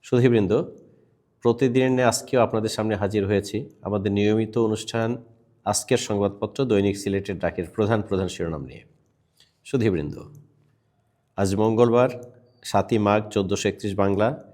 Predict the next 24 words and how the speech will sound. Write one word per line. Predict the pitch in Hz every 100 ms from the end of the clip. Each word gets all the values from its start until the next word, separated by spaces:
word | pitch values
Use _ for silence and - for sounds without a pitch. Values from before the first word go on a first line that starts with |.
| _ _ _ _ 85
বিশে | 113 120 113
রজব | 101 92 107 113
চোদ্দোশো | - 101 101 - 104
ছেচল্লিশ | - 104 120 110 95
হিজরি, | 95 92 117 143 - - _ -
একুশে | 110 147 143 117
জানুয়ারি | 98 92 92
দুই | 87 87
হাজার | 82 80
পঁচিশ। | 71 - - - - _ _ _ _ _ _ -
আজকের | 110 - - 120
দৈনিক | 117 107 113
সিলেটের | - 110 110 110
ডাকের | 104 113 104
প্রধান | 104 104 113
প্রধান | 110 107
শিরোনামগুলোর | 104 - 104 101 98 101
মধ্যে | 98 98 101
রয়েছে, | 95 95 - 117 117 - - - _ _ _ _ _ _
প্রথম | 120 117 131
লিড | 117 123
নিউজ | 117 113
করা | - 98
হয়েছে, | 101 98 -